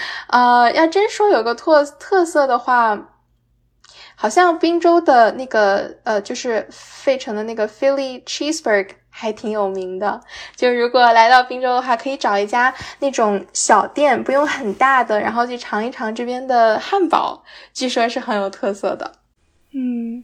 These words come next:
Speaker 2: 就是芝士汉堡，是吗？
Speaker 1: 对的，对的，会比较腻，<laughs> 但是味道还不错。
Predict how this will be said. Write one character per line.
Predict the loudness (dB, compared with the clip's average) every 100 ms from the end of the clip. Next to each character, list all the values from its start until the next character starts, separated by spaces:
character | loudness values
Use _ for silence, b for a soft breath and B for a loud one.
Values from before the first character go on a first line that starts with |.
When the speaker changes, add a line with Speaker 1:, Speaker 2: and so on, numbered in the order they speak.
| _
Speaker 2:
就 | -6
是 | -4 -4
芝 | -4 -4
士 | -2 -4
汉 | -2 -4 -6
堡， | -8 -14
是 | -16 -14
吗？ | -12 -14 _ _ _ _ _ _ _ 2
Speaker 1:
对 | 4 6
的， | 4 2
对 | -2 -6
的， | -4 -8 -10 _ _ _ b b b
会 | _ -4
比 | -2
较 | 0 -2
腻， | -4 -2 2 4
<laughs> | 2 4
但 | 2
是 | 2
味 | 2 4
道 | 4
还 | 2
不 | -2
错。 | -4 -4 -6 _